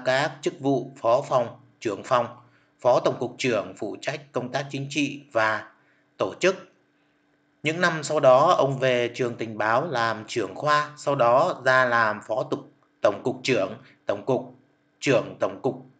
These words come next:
năm và được bổ nhiệm làm thứ trưởng công an năm hai không lẻ tám.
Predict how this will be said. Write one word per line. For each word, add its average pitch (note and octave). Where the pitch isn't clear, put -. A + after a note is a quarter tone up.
năm D3
và A#2+
được B2
bổ G#2+
nhiệm A2+
làm A#2
thứ C3+
trưởng A#2+
công B2
an B2
năm A#2+
hai B2
không B2+
lẻ G2
tám. A#2